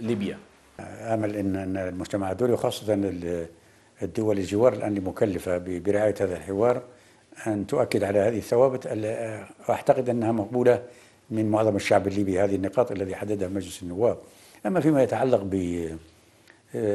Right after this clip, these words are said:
Speaker 2: بالحوار داخل ليبيا، هذا يعني أن الحوار يجب أن يكون، آه، بين الليبيين،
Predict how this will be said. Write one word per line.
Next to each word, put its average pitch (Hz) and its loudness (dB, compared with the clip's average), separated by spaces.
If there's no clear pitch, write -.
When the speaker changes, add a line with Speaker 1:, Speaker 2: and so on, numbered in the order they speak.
Speaker 2:
بالحوار 107 2
داخل 90 -4
ليبيا، 113 -4
هذا 147 2
يعني 139 2
أن 120 -2
الحوار 123 2
يجب 113 0
أن 107 2
يكون، 107 -2
آه، 120 -2
بين 127 2
الليبيين، 123 0